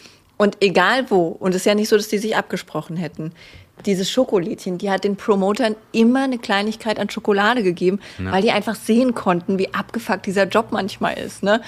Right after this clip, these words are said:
Speaker 1: Wenn dir so ein, so eine kleine Pissnase auf die Hände spuckt, weil du nicht machst, was es
Speaker 2: Mhm.
Speaker 1: möchte, oder
Speaker 2: Auf
Speaker 1: der
Speaker 2: die Hände.
Speaker 1: pubertierende,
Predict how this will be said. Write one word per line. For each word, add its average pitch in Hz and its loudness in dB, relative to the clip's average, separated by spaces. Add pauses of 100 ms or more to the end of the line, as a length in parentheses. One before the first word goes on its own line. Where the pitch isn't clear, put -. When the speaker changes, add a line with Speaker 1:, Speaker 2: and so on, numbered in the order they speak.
(220)
Speaker 1:
Wenn 208 4
dir 208 8
so 208 4
ein, 202 2
so 196 2
eine 202 4
kleine 202 0
Pissnase 196 2
auf 190 2
die 220 2
Hände 185 0
spuckt, - -4
weil 180 6
du 180 2
nicht 180 -2
machst, 180 0
was 175 2
es 170 -4
Speaker 2:
Mhm. 190 -2
Speaker 1:
möchte, 185 4
oder 196 4
Speaker 2:
Auf - -6
Speaker 1:
der 214 6
Speaker 2:
die - -6
Hände. 240 -2
Speaker 1:
pubertierende, 214 2